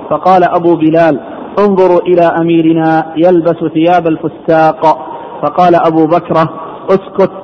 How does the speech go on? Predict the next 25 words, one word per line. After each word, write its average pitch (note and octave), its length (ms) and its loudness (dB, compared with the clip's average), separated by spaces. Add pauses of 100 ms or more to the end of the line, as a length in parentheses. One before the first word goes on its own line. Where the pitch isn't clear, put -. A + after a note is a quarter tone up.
(460)
سمعت E3 360 -2
رسول E3 500 0
الله E3 400 0
صلى E3 180 -4
الله D#3+ 400 0
عليه D#3 340 -2
وعلى D#3 460 0
آله D#3+ 240 0
وسلم E3 460 -2
يقول: D#3+ 460 2 (400)
من E3 320 0
أهان E3 600 0
سلطان E3 500 2
الله D#3 380 2
في D#3+ 200 -2
الأرض F#3 400 0 (400)
أهانه D#3 540 2
الله. D3+ 560 2 (540)
قال E3+ 160 2 (180)
أبو D3 100 -4
عيسى: D#3 400 -2
هذا D3+ 440 0
حديث D3 400 -2
حسن D#3 340 -6
غريب. C#3+ 640 -2